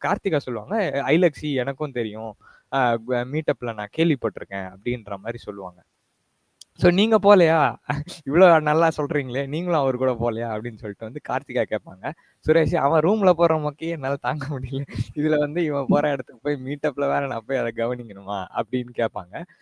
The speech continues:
So, அப்போ வந்து அவரு ரூம்ல என்னென்னலாம் பண்ணுவாரு அப்படின்ற மாதிரி விஷயத்த வந்து நம்ம சுரேஷ் வந்து அழகா describe பண்ணுவாரு. அவன் வந்து ரூம்லயே வந்து கருப்பு வெள்ளை ஸ்கிரீன்ல உட்காந்து லேப்டாப்ல பார்ப்பான். அவன் எப்பயாவது படம் பார்க்கும்போது தான் அவன் லேப்டாப்ல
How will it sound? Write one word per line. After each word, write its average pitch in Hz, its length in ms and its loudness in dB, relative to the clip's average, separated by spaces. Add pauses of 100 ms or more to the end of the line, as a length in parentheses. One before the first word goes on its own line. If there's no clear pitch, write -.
(240)
So, 180 180 2
அப்போ 165 340 8
வந்து 180 460 4
அவரு 147 440 4
ரூம்ல 233 240 2
என்னென்னலாம் 147 640 -2
பண்ணுவாரு 120 440 -2
அப்படின்ற 120 460 -6
மாதிரி 127 320 -4
விஷயத்த 120 320 -6
வந்து 107 520 -2
நம்ம 101 220 -12
சுரேஷ் 160 320 0
வந்து 123 200 -4
அழகா 110 220 -2
describe 110 400 -6
பண்ணுவாரு. 92 280 -20 (360)
அவன் 143 240 4
வந்து 151 300 2
ரூம்லயே 151 440 2
வந்து 120 600 -4
கருப்பு 135 460 0
வெள்ளை 107 200 -2 (120)
ஸ்கிரீன்ல 107 300 -8
உட்காந்து 101 360 -6
லேப்டாப்ல 120 520 -2 (100)
பார்ப்பான். 95 420 -10
அவன் 131 300 -2
எப்பயாவது 147 280 4
படம் 139 260 2
பார்க்கும்போது 117 460 0
தான் 131 180 0
அவன் 113 80 -2
லேப்டாப்ல 117 460 0